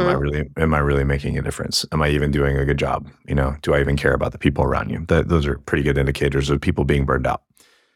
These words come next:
Speaker 1: Um, and I appreciate that you're in, that you're in education. I was a former, you know, teacher myself, and I do a lot of work here in my own community with the Boys and Girls Club.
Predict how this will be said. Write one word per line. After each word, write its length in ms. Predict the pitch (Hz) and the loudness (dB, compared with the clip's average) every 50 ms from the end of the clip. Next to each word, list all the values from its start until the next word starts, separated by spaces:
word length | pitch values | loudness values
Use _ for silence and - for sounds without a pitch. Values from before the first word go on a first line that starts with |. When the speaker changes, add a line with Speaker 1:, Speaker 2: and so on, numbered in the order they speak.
| _ _ _ _ - | _ _ _ _ -2
Speaker 1:
Um, 520 | 80 78 78 78 76 73 73 73 73 71 71 | 0 2 2 4 2 2 2 2 0 0 0
and 240 | - 82 76 76 73 - - | 0 0 2 2 0 -2 -2
I 140 | 76 78 78 | 0 2 2
appreciate 480 | 73 71 - - 76 - - 73 69 73 | 2 0 0 0 0 2 2 0 0 2
that 40 | |
you're 100 | 76 71 | 2 2
in, 280 | 69 69 69 - - 71 | 2 2 0 -2 -4 -2
that 140 | - 76 71 | 0 0 2
you're 120 | 71 71 | 2 2
in 60 | 73 | 2
education. 640 | 71 71 71 - - - - 71 - - 78 71 69 67 - | 2 2 0 -2 -2 -2 -2 0 0 2 2 2 0 0 0
I 140 | 76 69 67 | 0 0 0
was 120 | 67 67 | 0 -2
a 40 | 67 | -4
former, 380 | - - 76 69 65 65 64 64 - - _ _ - | -4 -2 0 0 0 0 0 0 0 -2 _ _ -4
you 80 | 76 | -2
know, 260 | 69 67 67 69 69 - - | -2 0 -2 -2 -6 -8 -6
teacher 300 | - - 73 - - 71 | 0 0 0 2 2 2
myself, 560 | 67 65 67 - - 78 73 78 - - - - | 2 2 0 0 0 2 2 2 0 -2 -6 -2
and 200 | 71 69 69 67 | 0 2 2 2
I 40 | 67 | 2
do 160 | 69 76 71 | 2 2 2
a 40 | 67 | 2
lot 180 | 67 69 67 | 2 2 2
of 100 | 69 67 | 0 0
work 220 | - 65 67 69 - | 0 -2 -2 -2 -2
here 240 | - - 69 65 65 | 0 0 2 2 2
in 60 | 67 | 2
my 160 | 65 67 65 | 2 2 0
own 140 | 65 64 67 69 | 0 0 -2 -2
community 360 | - 69 69 67 65 67 65 | 0 0 2 2 2 0 0
with 160 | 67 67 67 | -2 -2 0
the 140 | - 67 67 | 0 0 0
Boys 260 | 67 67 69 67 65 | 0 0 0 0 0
and 80 | 65 65 | 0 -2
Girls 220 | - 80 85 82 - | 0 0 0 0 0
Club. 220 | - - 60 - | -2 -4 -4 -4